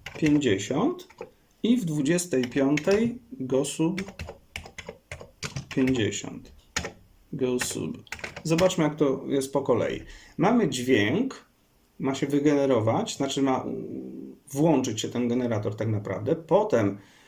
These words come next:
y, ma przeskoczyć do linii pięćdziesiątej, gdzie ma przez trzysta kroków pętla się wykonywać, ma wrócić do tego miejsca, znowuż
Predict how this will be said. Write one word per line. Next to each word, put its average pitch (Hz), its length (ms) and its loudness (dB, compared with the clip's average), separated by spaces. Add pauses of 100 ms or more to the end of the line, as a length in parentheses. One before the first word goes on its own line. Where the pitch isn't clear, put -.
(240)
y, 117 340 6
ma 147 400 4
przeskoczyć 151 600 -2
do 131 100 4
linii 156 220 4
pięćdziesiątej, 147 640 2
gdzie 127 160 2
ma 151 160 4
przez - 280 -2
trzysta 139 720 2 (260)
kroków 151 600 2
pętla 147 420 2
się 123 140 -2
wykonywać, 123 760 0
ma 135 240 2
wrócić 139 680 2
do 117 120 0
tego 113 280 0
miejsca, 110 540 2
znowuż 147 380 2